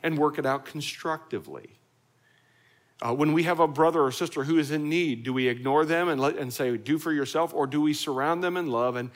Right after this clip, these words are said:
help them with their, with their needs? And so on and so forth. So he's encouraging us to keep loving one another. And he says, "Do it earnestly." To do it earnestly. Like the,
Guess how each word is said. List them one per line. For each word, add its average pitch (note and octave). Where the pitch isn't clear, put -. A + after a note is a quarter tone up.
help F3+
them B2
with C3
their, B2+
with A2
their C3+
needs? E3
And B2
so C3+
on A#2+
and A#2
so C#3
forth. A2
So D#3+
he's F#3+
encouraging D#3
us C3
to C#3+
keep F3+
loving B2
one B2
another. B2+
And C#3+
he -
says, F3+
"Do E3+
it G3
earnestly." D#3+
To C#3
do E3+
it F#3
earnestly. E3+
Like C#3
the, D#3